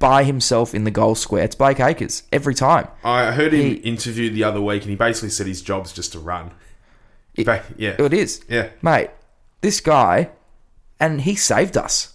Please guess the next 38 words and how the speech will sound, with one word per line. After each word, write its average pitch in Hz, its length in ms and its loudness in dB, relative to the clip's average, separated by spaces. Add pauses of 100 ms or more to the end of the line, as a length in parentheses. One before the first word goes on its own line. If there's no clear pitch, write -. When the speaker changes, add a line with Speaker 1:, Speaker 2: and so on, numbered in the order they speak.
Speaker 1:
on, 143 100 2
Speaker 2:
It - 20 4
Speaker 1:
like, 135 180 0
two 170 200 2
occasions, 135 580 -2
'cause 151 300 -2 (480)
I, 170 260 2
I 147 100 4
noticed 180 340 2
it - 80 -6
the 131 80 -4
first 127 340 0
time, 110 240 0
and 117 60 0
then 123 100 0
when 131 80 0
he 120 60 -2
did 160 100 0
it 240 80 -2
for - 80 -12
the 139 80 -8
second 131 400 -2
time, 101 380 0
it - 160 -6
stood - 280 0
out 143 200 0
to - 100 -6
me 120 100 0
for 117 120 -6
the 120 100 0
ins-, 120 220 -6
the 123 180 -8
rest 139 200 0
of - 40 -8
the 120 80 0
match, 143 300 -2
was 131 100 -4
that 135 260 -4